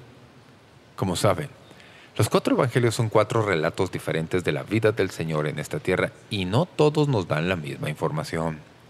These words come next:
Marcos omite en su evangelio todas las cosas que se nos dicen en Juan uno al cuatro. En esos capítulos de Juan aprendemos unas cuantas cosas que no nos dice Marcos.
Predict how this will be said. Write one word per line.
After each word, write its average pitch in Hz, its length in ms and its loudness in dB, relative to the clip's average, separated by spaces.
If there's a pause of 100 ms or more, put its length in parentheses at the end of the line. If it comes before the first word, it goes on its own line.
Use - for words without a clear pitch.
(680)
Marcos - 400 0
omite 123 340 4
en 82 80 0
su 117 140 4
evangelio 104 580 4 (380)
todas 156 240 4
las 127 160 2
cosas 123 340 2
que 120 100 0
se 110 120 2
nos 80 180 -2
dicen 98 300 0
en 80 100 -2
Juan 95 480 2 (540)
uno 87 220 -2
al 87 120 -2
cuatro. 90 420 -4 (840)
En 104 120 4
esos 135 220 4
capítulos 113 580 0
de - 60 -4
Juan 104 420 2
aprendemos 101 600 0
unas 107 240 -2
cuantas 104 340 0
cosas - 480 -2 (360)
que 80 100 -4
no 78 140 -6
nos 80 180 -6
dice - 220 -8
Marcos. - 560 -4